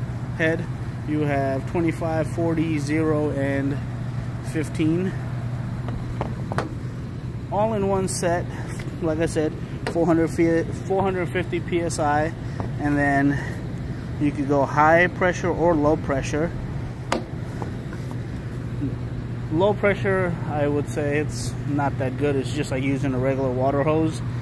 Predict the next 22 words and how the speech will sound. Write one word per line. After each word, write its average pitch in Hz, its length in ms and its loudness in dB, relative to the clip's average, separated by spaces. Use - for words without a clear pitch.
But 156 140 4
high 180 180 4
pressure, 180 420 2
you 151 120 2
get 151 140 2
four 160 160 2
hundred 160 220 2
fifty 160 220 -2
P 165 180 0
S 156 160 0
I, 156 200 4
it 147 120 2
does 151 220 2
do 151 180 2
the 131 80 0
job. 147 380 2
We'll 151 140 0
see 170 180 2
how 160 180 2
all 151 220 2
these 151 260 2
look 151 220 2